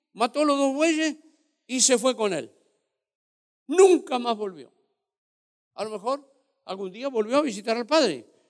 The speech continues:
pero ya su vida cambió. Sirve a Elías, y servir a Elías no era fácil.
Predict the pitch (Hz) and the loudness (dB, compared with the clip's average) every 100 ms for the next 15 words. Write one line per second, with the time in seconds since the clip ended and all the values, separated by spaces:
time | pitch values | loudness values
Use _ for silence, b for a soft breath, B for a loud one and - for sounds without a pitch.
0 | _ - 156 151 156 262 302 - _ - | _ -6 -4 -4 -2 -4 -4 -10 _ -12
1 | 151 190 254 190 156 131 127 - _ _ | -6 -4 -6 -6 -12 -12 -14 -18 _ _
2 | _ _ _ _ _ _ _ _ _ _ | _ _ _ _ _ _ _ _ _ _
3 | _ _ - - 277 320 320 302 277 220 | _ _ -2 0 4 4 4 2 2 0
4 | 233 262 233 143 - _ - 165 151 143 | 0 0 -2 -4 -10 _ -8 -4 -4 -4
5 | 135 156 196 233 202 233 214 202 196 175 | -8 -10 -8 -6 -6 -6 -8 -6 -8 -8
6 | 170 123 95 | -8 -10 -14